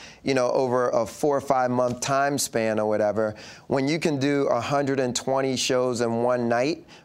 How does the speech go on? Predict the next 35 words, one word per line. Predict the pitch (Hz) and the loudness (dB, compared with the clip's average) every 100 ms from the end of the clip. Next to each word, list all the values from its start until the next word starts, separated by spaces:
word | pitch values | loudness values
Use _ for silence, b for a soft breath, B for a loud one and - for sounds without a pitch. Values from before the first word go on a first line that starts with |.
| - | -2
because | 131 151 135 117 | 0 2 0 2
of, | 123 120 - - 120 | 0 0 -2 -2 0
because | 131 151 123 | 0 0 2
of, | 131 113 | 0 2
uh, | - 127 123 120 120 117 B B _ _ - | 0 2 2 2 0 -4 B B _ _ -4
A | 156 151 | 0 2
I | 131 123 127 143 | 2 2 2 2
and | 131 123 | 0 0
V | 131 131 | 0 2
R, | 123 131 151 160 | 2 2 2 0
and, | - 127 | 0 2
you | 127 | 2
know, | 127 120 | 2 0
and | 131 127 | 0 0
you | |
can | 131 127 | 0 -2
create | - 131 131 - | 0 0 0 0
this | 131 - | -2 0
sort | - 131 127 | 0 2 2
of, | 123 120 117 B B - | 2 0 -6 B B -2
uh, | 123 123 123 120 - - | 0 2 2 0 -2 -4
real | 113 135 147 147 | 0 2 2 0
experience | 143 - - 135 135 139 135 - | 0 -2 0 0 2 0 -2 -2
where | 123 | -2
you | 123 | 0
don't | 127 127 - | 0 -2 -4
have | 143 131 - | -2 -2 -2
to | 127 | -2
be | 127 131 | 0 0
in, | 127 - | -2 -2
be | 135 131 | -2 0
there | 131 127 | 0 0
in | |
the | 120 | -2
flesh, | - 123 135 185 - | -2 0 0 0 -4